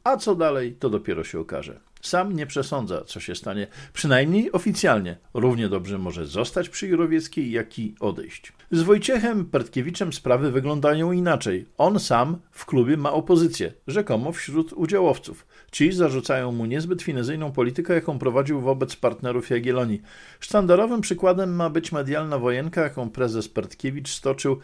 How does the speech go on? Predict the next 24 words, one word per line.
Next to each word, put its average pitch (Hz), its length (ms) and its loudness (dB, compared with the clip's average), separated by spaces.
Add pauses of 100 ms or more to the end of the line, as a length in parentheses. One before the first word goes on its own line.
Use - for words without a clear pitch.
(220)
ze 120 180 0
spółką 123 460 -4
Stadion 123 440 -2
Miejski. 123 400 -4 (340)
Prezes 90 500 -4
na 92 240 -2
bój 143 340 2
o 110 100 0
stadion 175 500 -2
ruszył 180 420 -2
słabo 143 440 4
zaopatrzony. 107 680 -2 (360)
Mówiąc 196 500 0
językiem 143 520 -2
frontowym, 131 760 0
nie 147 140 -2
miał 135 300 2
żadnych 143 440 0
skutecznych - 560 -6
narzędzi, 117 400 -2
by 117 120 -2
postawić 107 440 -4
na 127 60 -6
swoim. 110 380 2